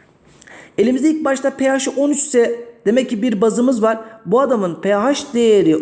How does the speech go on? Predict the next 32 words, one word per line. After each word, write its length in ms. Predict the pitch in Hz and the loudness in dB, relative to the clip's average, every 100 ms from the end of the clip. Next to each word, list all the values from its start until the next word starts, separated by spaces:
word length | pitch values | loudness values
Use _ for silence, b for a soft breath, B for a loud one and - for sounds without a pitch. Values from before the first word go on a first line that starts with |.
| - | 2
on 260 | 247 285 - | 0 0 -4
üç 180 | 202 165 | -4 -2
ise 380 | - 175 160 170 160 B | -2 2 2 0 -8 B
bu 120 | 202 | -2
adamın 460 | 285 202 175 165 - | 0 0 -4 -6 -4
P 220 | 220 247 | 0 0
O 260 | 247 220 220 | 2 2 2
H 320 | 254 269 - | 0 -4 0
değeri 240 | 202 175 | 2 2
de 100 | 180 | 0
kaçtır? 480 | 175 269 254 320 311 311 | 0 -2 0 -2 -2 -6
Birdir. 480 | 190 220 156 147 - B B B | 0 2 2 -4 -8 B B B
Peki 460 | 330 320 214 - - - | -2 -2 -4 -6 -16 -4
bir 120 | 185 | 2
adamın 420 | 294 262 247 214 - | 2 2 0 -4 -2
P 160 | 226 | 0
O 260 | 240 240 233 | 4 4 4
H 220 | 294 - | 0 -2
değerini 440 | 240 233 233 269 214 | 0 2 2 0 0
biliyorsanız 580 | 220 269 269 190 160 175 | 0 0 0 -2 0 0
bu 80 | |
adamın 280 | 233 247 202 - | 2 2 -2 0
eksi 460 | 190 190 - 269 | 0 0 0 2
logaritmasını 760 | 220 196 233 240 233 - 262 277 277 | 2 4 2 0 -4 0 -2 0 0
alarak 380 | 240 330 339 | 2 2 0
bulmuşsunuzdur. 680 | 247 196 185 170 151 151 - - - - _ _ B B B | -2 -2 -2 -2 -2 -2 -8 -16 -20 -20 _ _ B B B
E 140 | 170 175 | -4 0
peki 600 | 302 302 180 - - - | 0 2 0 0 -10 -12
sevgili 320 | - 233 233 220 | -4 -2 2 0
arkadaşlar, 460 | 196 160 156 - - - _ _ _ _ _ b b b b b | 0 -2 -2 -8 -10 -20 _ _ _ _ _ b b b b b
bu 100 | 208 | 0
adamın 420 | 247 269 277 269 | 0 0 -2 -4